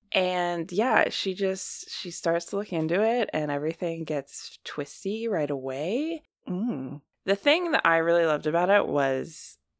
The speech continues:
Speaker 1: it's set in Ohio.
Speaker 2: Oh.
Speaker 1: <laughs> Which is fun.
Speaker 2: Yeah.
Speaker 1: It's, it's set near Columbus. Or
Speaker 2: Okay.
Speaker 1: in and around Columbus.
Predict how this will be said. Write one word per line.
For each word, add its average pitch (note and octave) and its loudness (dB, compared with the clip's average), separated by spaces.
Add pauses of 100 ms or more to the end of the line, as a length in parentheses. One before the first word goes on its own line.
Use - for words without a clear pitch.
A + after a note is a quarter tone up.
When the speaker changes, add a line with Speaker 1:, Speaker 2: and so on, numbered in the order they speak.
(140)
Speaker 1:
it's D3+ -2
set - 2
in D3+ -2
Ohio. C3 -2 (440)
Speaker 2:
Oh. G#4 6 (440)
Speaker 1:
<laughs> - 0
Which G3+ 4
is A#3+ -2
fun. F#3 4 (320)
Speaker 2:
Yeah. A#3+ 2
Speaker 1:
It's, - -2 (120)
it's F#3 2
set F#3 2
near E3 0
Columbus. - -2 (180)
Or G#3 -2
Speaker 2:
Okay. D3 -2
Speaker 1:
in D3 0
and D3 -4
around C3 -4
Columbus. - -6